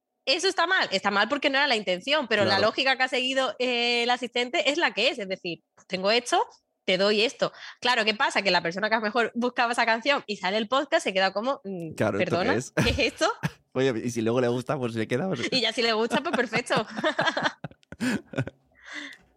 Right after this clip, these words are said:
Speaker 1: Y en el, lo que te iba a decir, que en el caso de los altavoces inteligentes es el, el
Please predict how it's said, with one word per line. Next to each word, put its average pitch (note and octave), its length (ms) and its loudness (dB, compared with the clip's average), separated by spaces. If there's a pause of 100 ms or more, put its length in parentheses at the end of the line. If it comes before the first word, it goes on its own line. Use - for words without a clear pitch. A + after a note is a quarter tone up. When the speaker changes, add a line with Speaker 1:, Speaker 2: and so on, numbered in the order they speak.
(280)
Speaker 1:
Y C4+ 120 -2
en C4+ 80 2
el, A#3+ 480 2
lo B3 100 0
que A3+ 120 -2
te A3+ 100 -2
iba A3+ 80 0
a B3+ 60 2
decir, C#4 160 -4
que D4 80 2
en C4+ 60 2
el A3+ 100 -2
caso A3+ 240 0
de B3+ 80 2
los B3+ 220 2
altavoces A3+ 680 0
inteligentes A3 840 0
es F#3 180 -4
el, E3 340 0 (260)
el E3 680 0